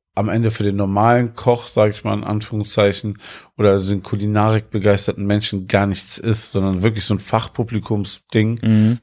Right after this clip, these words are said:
Speaker 1: ne, wo so in einer sehr limitierten Bubble die Leute si-, so hingehen und da sich austauschen und, ne, und ist auch nicht günstig, eine Karte kostet, glaub ich, über hundert Euro, ne?
Speaker 2: Für, wenn du beide Tage machst?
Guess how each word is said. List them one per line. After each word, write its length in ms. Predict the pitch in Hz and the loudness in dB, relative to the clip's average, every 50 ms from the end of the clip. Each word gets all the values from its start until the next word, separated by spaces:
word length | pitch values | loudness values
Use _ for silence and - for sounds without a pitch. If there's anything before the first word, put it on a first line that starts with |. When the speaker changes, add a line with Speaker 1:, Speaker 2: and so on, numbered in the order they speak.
| _ | _
Speaker 1:
ne, 300 | - 104 104 110 117 113 _ _ - - _ _ _ _ _ _ - | -2 0 2 2 2 0 _ _ -20 -20 _ _ _ _ _ _ -8
wo 380 | 117 107 107 107 107 104 104 | -4 0 0 2 2 2 0
so 520 | 98 98 104 104 101 101 104 101 - _ _ _ _ _ _ _ _ | 0 0 2 2 2 2 0 -2 -4 _ _ _ _ _ _ _ _
in 200 | - 113 110 107 | -4 -2 0 0
einer 320 | 101 107 110 107 104 104 101 - | 2 4 4 4 2 0 -2 -4
sehr 220 | - 107 117 113 | 2 4 4 4
limitierten 500 | 110 113 113 107 101 - 120 113 - 101 | 4 4 0 0 0 0 -2 -2 -2 0
Bubble 280 | 98 104 98 101 104 98 | 2 2 2 2 0 -2
die 120 | 92 98 | -2 -2
Leute 360 | 95 98 98 95 95 - 98 | 2 2 2 2 2 0 -4
si-, 260 | 90 87 90 92 92 95 | -4 -4 -4 -6 -6 -4
so 360 | 95 95 92 92 90 85 - _ - - - _ _ | -4 -2 -2 -2 -4 -6 -10 _ -20 -20 -20 _ _
hingehen 480 | - 117 117 113 104 110 110 104 101 95 | -2 0 0 2 2 2 2 2 0 -2
und 400 | 92 104 101 90 - - - _ _ _ - | -4 -6 -6 -6 -10 -16 -20 _ _ _ 0
da 480 | - 101 98 95 92 92 90 90 90 90 | 4 4 6 6 6 4 4 2 0 0
sich 280 | 87 92 87 - - | -2 -4 -6 -4 -4
austauschen 800 | - 95 98 - - - 95 92 95 92 90 - - 92 90 90 | -2 -2 -4 -4 -2 -2 0 0 0 0 -2 -4 -6 -6 -6 -6
und, 420 | 85 85 85 82 85 82 - - - - | -8 -8 -10 -10 -10 -12 -14 -16 -14 -8
ne, 160 | 107 123 180 185 _ - - - - - - _ - | -6 -6 -6 -6 _ -20 -20 -20 -20 -20 -20 _ -6
und 400 | - 104 101 95 92 - - _ | -2 0 0 0 -2 -6 -12 _
ist 160 | - 110 - | -6 0 2
auch 80 | 139 123 | 2 2
nicht 240 | 113 107 - _ - | 2 0 -2 _ 0
günstig, 420 | 123 131 156 156 - 160 135 - | 2 2 2 0 -2 -4 -4 -2
eine 100 | 123 110 | -4 -4
Karte 260 | - - 120 110 113 | -2 -4 -4 -4 -4
kostet, 180 | - 117 110 - | -8 -10 -6 -4
glaub 140 | 113 101 - | -4 -4 -4
ich, 60 | - | -6
über 220 | 98 101 107 98 | -8 -6 -6 -6
hundert 240 | 101 101 101 95 - | -6 -6 -8 -8 -8
Euro, 380 | - - 113 127 135 147 160 139 | -8 -6 -6 -6 -6 -6 -8 -6
ne? 140 | 110 104 | -6 -4
Speaker 2:
Für, 160 | 127 120 120 - | -2 -2 -4 -4
wenn 100 | - 127 | -4 -4
du 60 | 120 107 | -2 2
beide 280 | 123 120 127 127 120 | 4 4 4 4 2
Tage 280 | - 123 117 113 113 113 | 0 0 0 0 0 -2
machst? 360 | 110 120 151 - - - | -4 -6 -6 -8 -10 -20